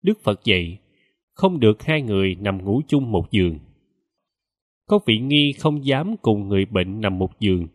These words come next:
Đức Phật cho phép cùng người bệnh nằm một giường. Phật ở tại nước Ba Kỳ Đề. Hai vị trong nhóm sáu tỳ kheo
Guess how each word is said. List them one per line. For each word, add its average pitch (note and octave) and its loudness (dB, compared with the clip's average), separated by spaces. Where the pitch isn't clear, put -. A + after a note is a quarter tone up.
Đức A3 2
Phật A2+ -2
cho C#3+ 2
phép G3 -2
cùng G#2 0
người G2 0
bệnh G2 -4
nằm F#2 -2
một F#2 -6
giường. F2 -2
Phật A#2 -2
ở A#2+ 2
tại G#2 0
nước E3 0
Ba G#2 0
Kỳ G#2+ -4
Đề. G2+ 2
Hai E3+ 0
vị D3 0
trong C3+ 0
nhóm C#3 0
sáu F#3 -2
tỳ G2 0
kheo B2 -2